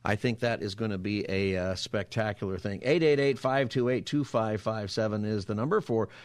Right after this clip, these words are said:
your free tickets. And, uh, so keep calling. Uh, let's go ahead. Hello, uh, let's see. Do I have the sound here?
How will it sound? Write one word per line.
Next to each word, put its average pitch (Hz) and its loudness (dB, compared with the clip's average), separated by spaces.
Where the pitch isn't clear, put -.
your 120 2
free 139 2
tickets. 214 0
And, 120 4
uh, 120 4
so 120 2
keep - 0
calling. 165 2
Uh, 131 2
let's 135 2
go 160 6
ahead. 180 6
Hello, 175 6
uh, 127 6
let's - -6
see. 113 2
Do 104 0
I 131 0
have 147 0
the 147 -6
sound 151 -4
here? 180 -6